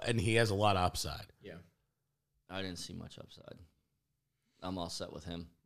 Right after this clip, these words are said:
Speaker 1: Uh, what?
Speaker 3: I would let him go in a heartbeat.
Speaker 1: Wow.
Speaker 2: Okay.
Speaker 3: Him and, um,
Speaker 1: Wow.
Speaker 3: the other one there. Um,
Speaker 1: The other one?
Speaker 2: Kachorla.
Speaker 1: Zaboral?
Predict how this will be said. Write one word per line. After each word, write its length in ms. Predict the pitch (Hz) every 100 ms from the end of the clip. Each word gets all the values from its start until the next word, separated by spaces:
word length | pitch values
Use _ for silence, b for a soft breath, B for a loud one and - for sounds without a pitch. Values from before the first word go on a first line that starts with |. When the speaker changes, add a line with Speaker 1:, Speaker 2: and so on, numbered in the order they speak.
| _ _
Speaker 1:
Uh, 60 | 85
what? 280 | - 101 - _
Speaker 3:
I 140 | 98 107
would 160 | 104
let 140 | 95 90
him 160 | 90
go 180 | 87 82
in 60 | 82
a 20 |
heartbeat. 480 | 85 82 - 78 - _ _ _ - 78
Speaker 1:
Wow. 600 | 73 76 78 69 - - - 107
Speaker 2:
Okay. 120 | 107 135 -
Speaker 3:
Him 340 | 117 127 135 135
and, 400 | 104 98 98 98 _ -
um, 520 | 92 87 85 80 87 -
Speaker 1:
Wow. 520 | 82 85 87 73 82 - - _ _ _ _ _ -
Speaker 3:
the 100 | 95
other 160 | 92 92
one 240 | 87 87
there. 260 | 87 92 87 - _
Um, 480 | 85 87 87 85 85 85 _ _
Speaker 1:
The 140 | 104 92
other 140 | 101
one? 180 | 123 151
Speaker 2:
Kachorla. 640 | 139 117 110 120 151 175
Speaker 1:
Zaboral? 120 | 165